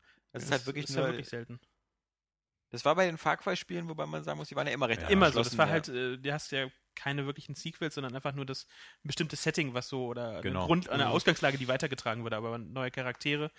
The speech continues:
Speaker 2: neue Standorte.
Speaker 4: Was ich halt ganz lustig fand bei Far Cry war, dass sie ja versuchen, das zu erklären, dass der so klarkommt auf der Insel mit,
Speaker 1: Ja.
Speaker 4: er ist halt ein Basejumper und Fallschirm
Speaker 1: Genau.
Speaker 4: und keine Ahnung
Speaker 1: So
Speaker 4: was.
Speaker 1: wie Triple X halt,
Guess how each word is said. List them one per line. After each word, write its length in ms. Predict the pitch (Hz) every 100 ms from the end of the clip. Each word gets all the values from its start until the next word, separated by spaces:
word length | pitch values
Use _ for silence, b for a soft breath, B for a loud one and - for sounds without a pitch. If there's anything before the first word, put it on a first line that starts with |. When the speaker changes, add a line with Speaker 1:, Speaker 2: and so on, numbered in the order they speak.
| B B B 123
Speaker 2:
neue 180 | 113
Standorte. 560 | 117 120 123 131 135 123 -
Speaker 4:
Was 160 | 113
ich 100 | 117
halt 140 | 131 -
ganz 160 | 113
lustig 260 | 135 160 -
fand 140 | 139
bei 100 | 127
Far 200 | - 131
Cry 220 | - 131 123
war, 120 | 113
dass 180 | 117 -
sie 40 |
ja 60 | 113
versuchen, 400 | - 113 123 139
das 160 | 120 -
zu 80 |
erklären, 520 | 110 - 110 113 113 101
dass 240 | - -
der 160 | 113 107
so 100 | 107
klarkommt 460 | - 113 117 113
auf 100 | -
der 120 | - 110
Insel 200 | 107 104
mit, 140 | 110
Speaker 1:
Ja. 220 | 127 117
Speaker 4:
er 100 | 101
ist 140 | 110 -
halt 140 | 107
ein 60 | 104
Basejumper 640 | 104 113 - 110 107 110
und 140 | 104 104
Fallschirm 480 | 107 113 - 120
Speaker 1:
Genau. 220 | 110 110 101
Speaker 4:
und 100 | 104
keine 180 | 110
Ahnung 200 | 107 123
Speaker 1:
So 60 | -
Speaker 4:
was. 60 | 151
Speaker 1:
wie 40 |
Triple 360 | - 165 147 107
X 220 | - -
halt, 180 | 98